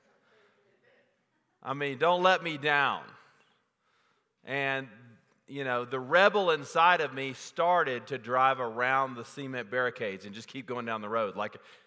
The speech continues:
you know, like everything was gonna be good. But I knew that I probably couldn't do that. We had to take a detour, <clears throat> and it took us a while to kinda get to where we were going, kinda figure it all out, because Google kept trying to send us down the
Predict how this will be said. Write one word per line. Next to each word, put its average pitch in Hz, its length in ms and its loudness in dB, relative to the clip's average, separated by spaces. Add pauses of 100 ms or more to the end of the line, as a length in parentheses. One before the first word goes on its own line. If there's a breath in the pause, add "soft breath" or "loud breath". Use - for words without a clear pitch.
(160 soft breath)
you 113 80 -16
know, 104 160 -4
like 104 160 -4
everything 113 320 -8
was 104 100 -12
gonna 101 160 -12
be 95 140 -14
good. 92 320 -8
But 92 180 -10 (960 soft breath)
I 117 120 -10
knew 139 220 -4
that 127 120 -2
I 113 80 0
probably 131 320 -2
couldn't 127 260 -6
do 143 160 -6
that. 127 220 0
We 151 80 -6
had 180 160 4
to 156 80 -10
take 175 240 0
a 156 40 -8
detour, 143 680 -4 (200)
<clears throat> 147 240 -10
and 160 120 0
it 151 100 0
took 226 220 -2
us 185 140 -4
a 170 60 0
while 151 300 2
to 147 80 -4
kinda 147 240 -6
get 160 360 -6
to 160 200 -8
where 143 300 -2
we 151 160 -10
were 131 140 -10
going, 123 440 -4
kinda 127 240 -8
figure 123 380 -10
it 117 80 -6
all 113 240 -6
out, 113 260 -4
because 107 300 -12
Google 123 300 -8
kept 123 260 -8 (320 soft breath)
trying 120 220 -4
to 107 60 -8
send 127 280 -8
us 107 120 -10
down 104 320 -2
the 95 160 -6